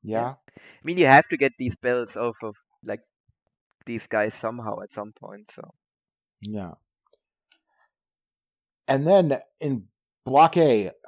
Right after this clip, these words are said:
Speaker 2: in the Champion Carnival, Cyrus defeated Yuma Aoyagi in seven minutes and three seconds with a reverse splash.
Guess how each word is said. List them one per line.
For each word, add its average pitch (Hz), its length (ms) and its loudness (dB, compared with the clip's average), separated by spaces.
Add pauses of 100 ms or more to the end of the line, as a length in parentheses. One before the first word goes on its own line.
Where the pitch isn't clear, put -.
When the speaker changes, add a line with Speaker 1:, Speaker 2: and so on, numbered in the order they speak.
(120)
Speaker 2:
in 127 100 -4
the 117 80 -2
Champion 123 320 -4
Carnival, 107 280 -2
Cyrus 151 600 4
defeated 117 420 -4
Yuma 143 220 0
Aoyagi 117 480 0
in 107 140 -4
seven 131 360 -6
minutes 131 240 -4
and 113 100 -8
three 120 160 -8
seconds 123 420 -6
with 101 100 -12
a 110 60 -4
reverse 104 280 -4
splash. 131 580 2